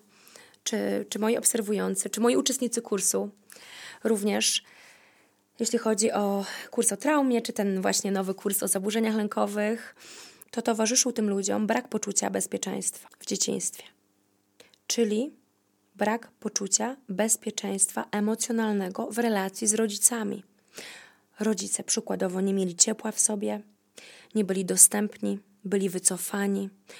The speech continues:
byli zestresowani, byli zapracowani,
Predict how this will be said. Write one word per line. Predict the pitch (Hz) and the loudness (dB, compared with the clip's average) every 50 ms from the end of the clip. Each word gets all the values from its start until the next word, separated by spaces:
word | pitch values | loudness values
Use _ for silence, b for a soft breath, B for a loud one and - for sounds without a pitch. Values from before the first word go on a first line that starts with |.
| B B B | B B B
byli | 196 202 190 190 180 | -2 0 0 2 0
zestresowani, | 185 196 196 - - - 214 202 - - 208 190 202 196 196 196 190 190 196 190 190 _ _ - B B B B B B | 4 6 6 6 6 6 4 4 4 4 4 0 -2 -2 0 0 0 -2 -2 -4 -8 _ _ -20 B B B B B B
byli | 202 190 180 214 202 190 180 170 | -4 0 2 4 4 4 4 4
zapracowani, | 180 208 208 208 214 208 - - 220 208 185 196 190 190 196 196 190 196 202 208 | 4 2 2 0 -4 -2 -2 -2 -2 -2 -2 -2 -2 0 0 0 0 -2 -4 -6